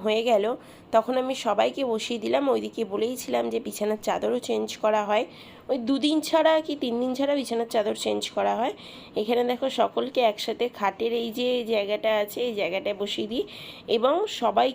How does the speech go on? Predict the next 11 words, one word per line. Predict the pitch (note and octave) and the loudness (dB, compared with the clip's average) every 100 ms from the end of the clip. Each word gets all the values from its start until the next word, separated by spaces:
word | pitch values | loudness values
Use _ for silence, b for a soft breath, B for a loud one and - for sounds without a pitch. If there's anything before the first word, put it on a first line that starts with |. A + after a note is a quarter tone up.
| C#4+ | 0
কিন্তু | C#4 C#4 C4 D#4 A#4+ - B B B B - - | 0 2 2 0 -2 -14 B B B B -16 0
একসাথেই | A3+ A3 - C#4 C4+ F4+ | 0 0 -2 -2 2 2
বসে | C#4+ F3 - - - - - - - - - - B3+ | 4 2 0 -10 -12 -20 -20 -20 -20 -20 -10 0 0
এই | B3 | 0
খাটের | - G3+ G3+ G3 | -2 -2 0 0
মধ্যেই। | F#3 F3+ F#3 F3+ - B B B | -2 -4 -6 -8 -10 B B B
তোমাদেরকে | G#3 G#3+ G#3+ G#3+ A3+ | 0 2 2 -2 -8
একটু | G#3+ - F#3 | -8 0 0
আগেও | F3 A#3 C#4 C#4 | 0 0 0 2
বললাম, | A3 G3+ B3 D4+ | 2 2 2 2
দেখো | C#4 F3+ - | 2 0 -2